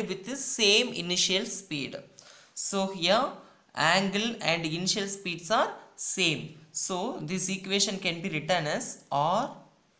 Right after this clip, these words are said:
inversely proportional to one by G. So here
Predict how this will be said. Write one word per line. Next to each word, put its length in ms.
inversely 580
proportional 640
to 140
one 340
by 360
G. 380
So 340
here 420